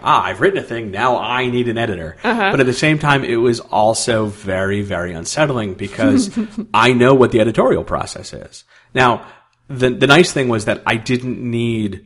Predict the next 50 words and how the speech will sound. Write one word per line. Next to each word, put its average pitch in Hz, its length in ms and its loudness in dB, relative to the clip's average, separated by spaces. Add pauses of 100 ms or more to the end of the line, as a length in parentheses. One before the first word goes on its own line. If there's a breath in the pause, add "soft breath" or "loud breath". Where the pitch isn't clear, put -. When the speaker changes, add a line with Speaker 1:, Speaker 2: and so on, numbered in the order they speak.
(140)
Speaker 1:
too 147 300 0
much 127 300 -2
in 120 60 -6
the 110 100 -4
way 110 280 2
of, 101 180 -4
like, 95 200 -4
"John, 101 220 -4
I 95 120 -2
don't 101 180 -2
understand 95 520 -6
this." 175 380 -6 (120)
Speaker 2:
Okay. 208 300 -6 (100)
Speaker 1:
And 120 140 2
I 117 80 2
needed 123 260 2
a 117 60 4
lot 110 260 4
more, 110 300 0
like, 92 400 -2 (240 soft breath)
"Hey, 110 320 -4
hey, 110 240 -2
John, 107 640 -2
like, 98 380 -8
this 104 200 -6
sentence 104 400 -6
stops - 540 -2
halfway 98 380 -2
through 113 380 -2
because 98 460 -6
John, 95 440 -8 (840 loud breath)
d-, - 120 -6
th-, 139 340 -2
this 127 140 -2
is 147 80 0
a - 80 6
different 131 300 0
draft 110 360 2
where 101 140 0
John 110 280 -2
finished 143 300 -2
this 98 120 -6
paragraph 101 480 -2
and 92 100 -14
didn't 107 220 -10
paste 104 260 -10
it 80 80 -12
back 92 220 -10
in." 95 260 -10 (320 loud breath)
Or, 104 480 2